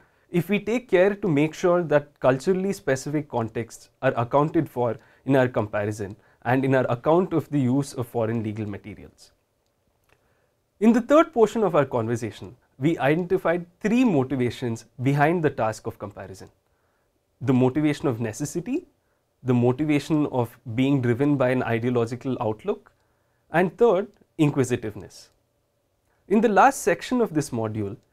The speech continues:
we explored how these motivations play out in different modes of constitutional, in, uh, different modes of comparative constitutional law.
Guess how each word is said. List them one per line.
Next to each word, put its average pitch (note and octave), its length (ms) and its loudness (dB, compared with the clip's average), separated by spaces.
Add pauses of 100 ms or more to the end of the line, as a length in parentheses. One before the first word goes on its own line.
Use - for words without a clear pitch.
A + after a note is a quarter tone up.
(180)
we D#3+ 180 2
explored A#3 540 2
how F3+ 220 4
these F3+ 200 -2
motivations D3 800 0 (320)
play D#3 180 4
out A3+ 300 2
in E3 180 2
different G3 320 0
modes D#3 440 2
of D3+ 140 -2
constitutional, A#2+ 580 -6 (160)
in, B2+ 220 0
uh, B2 100 0
different C#3+ 440 -4
modes C#3 360 2
of B2 300 -4
comparative A2 560 -4
constitutional G2+ 460 -14
law. F#2 180 -12